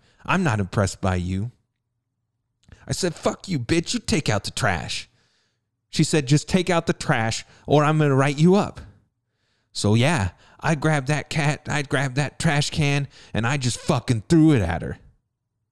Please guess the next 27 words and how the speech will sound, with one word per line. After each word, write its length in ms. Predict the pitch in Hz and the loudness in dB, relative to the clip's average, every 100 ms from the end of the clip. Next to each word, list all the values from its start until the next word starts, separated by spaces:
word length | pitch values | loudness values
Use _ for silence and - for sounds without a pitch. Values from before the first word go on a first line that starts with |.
| _ _ _ _ _ _ _ _ | _ _ _ _ _ _ _ _
Then 180 | 135 | 0
she 140 | 143 - | 2 0
fell 260 | - 135 120 | 0 2 4
down 200 | 113 101 | 2 2
the 80 | |
stairs. 540 | 85 - 113 - - - _ _ _ _ _ _ _ _ _ _ _ _ _ _ _ _ _ _ _ _ _ _ _ _ _ _ _ _ _ _ _ _ _ _ _ _ _ _ _ _ _ | -2 0 0 0 -8 -12 _ _ _ _ _ _ _ _ _ _ _ _ _ _ _ _ _ _ _ _ _ _ _ _ _ _ _ _ _ _ _ _ _ _ _ _ _ _ _ _ _
The 100 | 113 | -6
falling 380 | - 135 123 117 | 0 2 2 2
down 180 | 107 98 | 0 0
the 80 | |
stairs, 340 | 92 - 87 76 | -2 -4 -4 -4
that's, 320 | 80 - - _ _ _ _ _ _ | -8 -10 -16 _ _ _ _ _ _
that's 280 | 113 - - | -4 -4 -8
<laughs> 0 | |
when 100 | - - | -10 -10
I 200 | - 101 | -4 -4
laughed 340 | 92 - - | -4 -8 -8
in 80 | 175 | -6
his 300 | 165 156 - | -6 -8 -8
face. 460 | - 104 131 - - _ _ _ _ _ _ _ _ - | -8 -8 -10 -16 -18 _ _ _ _ _ _ _ _ -14
It 80 | 101 | -12
still 240 | - 120 | -6 -4
makes 280 | 107 95 - | -4 -6 -8
me 100 | 90 | -6
laugh 260 | 92 92 | -4 -6
right 180 | - 90 | -8 -8
now. 280 | 101 95 95 | -6 -6 -8